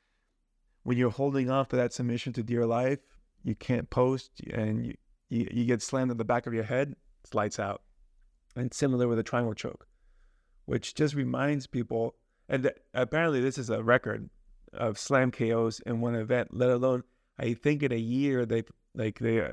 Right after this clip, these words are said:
I saw a graph saying, like, twenty twenty-two, twenty-one, all the way back, and there's, like, one slam K O per year from a,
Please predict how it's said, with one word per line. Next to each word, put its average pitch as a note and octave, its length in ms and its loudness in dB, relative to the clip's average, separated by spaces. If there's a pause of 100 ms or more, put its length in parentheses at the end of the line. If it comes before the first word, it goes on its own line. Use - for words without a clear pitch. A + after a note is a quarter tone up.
I A2+ 120 2
saw B2 240 4
a A2 40 4
graph A2+ 300 4
saying, A2+ 160 -4
like, A2 120 -2
twenty A#2 200 0
twenty-two, A#2+ 520 -2
twenty-one, A#2 460 -2
all A#2+ 180 4
the B2 40 6
way A#2+ 120 2
back, A#2 340 2
and A2+ 80 -4
there's, A2+ 160 0
like, A#2 140 -2
one B2+ 640 0 (240)
slam B2+ 300 -2
K A#2 240 -2
O A#2 160 -2
per - 220 -2
year A2 520 0 (160)
from A2+ 180 -2
a, A2 80 0